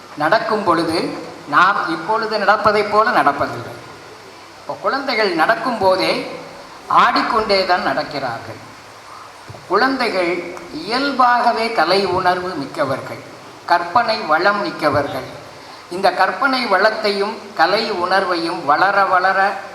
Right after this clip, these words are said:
நாம் தவற விடுகிறோம் என்பதுதான் நாம், நாம் கவனிக்க வேண்டிய ஒரு விஷயமாக கருதுகிறேன். மகிழ் ஆதன் என்கிற ஒரு சிறுவன், அந்த பையன்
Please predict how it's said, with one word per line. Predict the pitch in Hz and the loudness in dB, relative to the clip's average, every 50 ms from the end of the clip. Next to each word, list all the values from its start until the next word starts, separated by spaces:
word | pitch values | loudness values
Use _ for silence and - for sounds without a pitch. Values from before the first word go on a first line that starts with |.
| - - - - | -18 -18 -18 -4
நாம் | 143 143 156 165 175 - - - | 2 4 4 4 4 2 0 2
தவற | 156 165 170 202 220 226 | 2 4 4 4 2 2
விடுகிறோம் | 214 196 196 190 190 190 180 180 180 185 190 185 - - - | 0 -2 -4 -6 -4 -2 2 2 4 4 4 2 -2 -4 -4
என்பதுதான் | 156 160 160 151 147 139 139 135 147 151 160 - - - - - - - - - - - | -4 -2 0 -2 -2 -2 0 2 2 2 2 0 -4 -10 -12 -14 -16 -16 -16 -18 -6 2
நாம், | 151 151 151 143 - - - - - - - | 4 4 4 4 2 -4 -6 -8 -10 -6 2
நாம் | 151 160 165 160 165 | 4 4 4 4 4
கவனிக்க | 156 165 190 214 240 262 - - 233 | 2 4 4 2 2 0 -2 0 0
வேண்டிய | 214 220 220 220 214 220 226 220 | 4 4 2 2 2 0 0 2
ஒரு | 202 180 156 | 2 2 2
விஷயமாக | 156 - - 180 170 165 160 160 160 160 165 190 | 0 -4 -4 -2 -2 0 2 4 4 4 2 -2
கருதுகிறேன். | 175 - 139 135 131 123 131 110 110 117 123 120 117 - - - - - - - - - - - - - - - - - - | -4 -4 -4 -4 -4 -8 -8 -10 -10 -10 -12 -12 -14 -16 -18 -18 -18 -18 -20 -20 -20 -20 -20 -20 -20 -20 -20 -20 -20 -20 -8
மகிழ் | - 160 180 202 - 269 277 269 254 | 0 0 0 2 2 -2 -2 -2 -2
ஆதன் | - - 185 202 214 208 214 214 208 - - | 2 4 4 6 6 4 4 2 2 0 -2
என்கிற | - 165 165 170 165 165 170 214 | -2 -2 -2 0 -2 0 0 2
ஒரு | 208 165 160 160 | 2 2 0 -2
சிறுவன், | 151 - 185 175 160 185 170 151 - - - - - - - - - - - - - - - - - - - - - - - - - - - - - - - | -4 -4 -4 -2 0 2 0 0 0 -4 -8 -12 -14 -16 -16 -18 -18 -20 -20 -20 -20 -20 -20 -20 -20 -20 -20 -20 -20 -20 -20 -20 -20 -20 -20 -20 -20 -6 -2
அந்த | 156 175 175 160 | 0 2 2 4
பையன் | - 175 180 208 220 202 170 151 160 - 143 - - | 4 2 2 4 4 4 4 2 2 0 -2 -6 -10